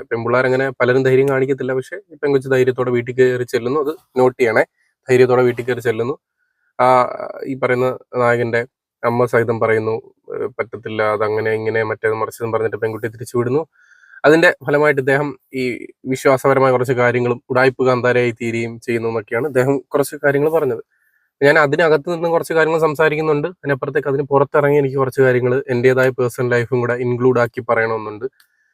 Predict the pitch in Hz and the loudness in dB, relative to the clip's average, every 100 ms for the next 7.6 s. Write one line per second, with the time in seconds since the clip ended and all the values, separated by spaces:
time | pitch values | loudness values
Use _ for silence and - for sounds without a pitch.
0 | _ 139 160 160 165 160 147 147 135 135 | _ 2 4 4 2 0 2 4 4 4
1 | 127 131 _ 135 123 127 123 113 110 131 | 2 -2 _ -6 -2 0 0 -2 -2 -4
2 | _ _ _ 156 147 156 - 131 143 143 | _ _ _ 0 2 2 2 2 4 4
3 | 143 151 139 131 139 135 131 131 135 131 | 4 2 4 6 6 4 2 2 2 2
4 | - - _ _ _ _ 151 180 175 _ | -4 -14 _ _ _ _ 0 0 -2 _
5 | - 151 160 165 156 147 151 135 151 143 | 0 4 4 4 4 4 4 2 2 2
6 | 151 143 139 143 131 135 135 135 143 131 | 2 0 4 4 4 4 2 0 0 2
7 | 131 127 120 117 107 113 | 4 4 2 0 -6 -8